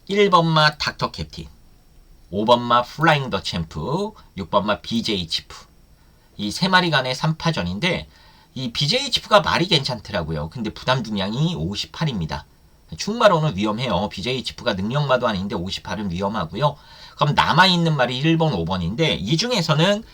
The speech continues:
그래도 최근 고른 추임력을 발휘하고 있는 일 번 마 닥터 캡틴이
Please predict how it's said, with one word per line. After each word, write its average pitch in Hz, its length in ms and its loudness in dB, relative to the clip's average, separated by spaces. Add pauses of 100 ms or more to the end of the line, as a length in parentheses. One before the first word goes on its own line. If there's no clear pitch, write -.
(240)
그래도 156 320 2
최근 208 560 2 (720)
고른 233 480 4
추임력을 214 540 -2
발휘하고 139 460 0
있는 135 280 -2
일 165 140 2
번 156 120 2
마 160 120 2
닥터 160 360 -2
캡틴이 117 720 -4